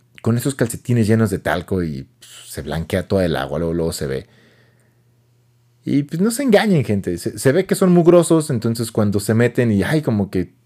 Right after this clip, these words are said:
o sacan el talco, no es porque sean limpios, es porque son mugrosos.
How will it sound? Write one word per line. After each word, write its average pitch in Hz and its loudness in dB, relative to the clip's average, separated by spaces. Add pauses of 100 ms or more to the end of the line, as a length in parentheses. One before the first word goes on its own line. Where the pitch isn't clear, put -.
(300)
o 85 -6
sacan 117 -2
el 104 -2
talco, 113 2
no 117 2
es 113 2
porque 113 -6
sean 107 0
limpios, 101 0
es 85 -12
porque 104 -6
son 113 0
mugrosos. 131 2